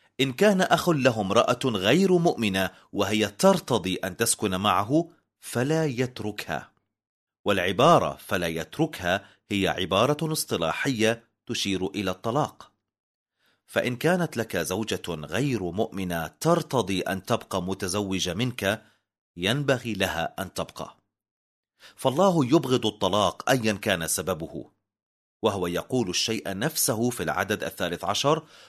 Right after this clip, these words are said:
"والمرأة التي لها رجل غير مؤمن وهو يرتضي أن يسكن معها فلا تتركه." ففي ضوء المعنى الضمني الطبيعي للإنجيل، ولحقيقة أن الكل قد صار جديداً،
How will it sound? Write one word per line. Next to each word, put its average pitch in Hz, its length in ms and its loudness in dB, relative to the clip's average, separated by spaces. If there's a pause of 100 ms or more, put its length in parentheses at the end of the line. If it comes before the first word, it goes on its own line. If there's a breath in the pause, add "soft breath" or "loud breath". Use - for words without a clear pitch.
(120 loud breath)
"والمرأة 117 600 2
التي 107 360 -2
لها 92 240 0
رجل 98 440 -2
غير 165 400 2
مؤمن 104 460 -2 (260 loud breath)
وهو 110 380 2
يرتضي 113 680 2
أن 95 140 -2
يسكن 104 400 0
معها 87 600 -2 (240)
فلا 165 400 2
تتركه." 107 840 -4 (1080)
ففي 127 300 0
ضوء 135 260 2
المعنى 104 340 -2
الضمني 95 520 -4
الطبيعي 104 600 -2
للإنجيل، 85 760 -6 (240 soft breath)
ولحقيقة 95 1000 -2
أن 101 140 -4
الكل 92 380 -2
قد 98 220 -4
صار 87 320 0
جديداً، 101 600 -2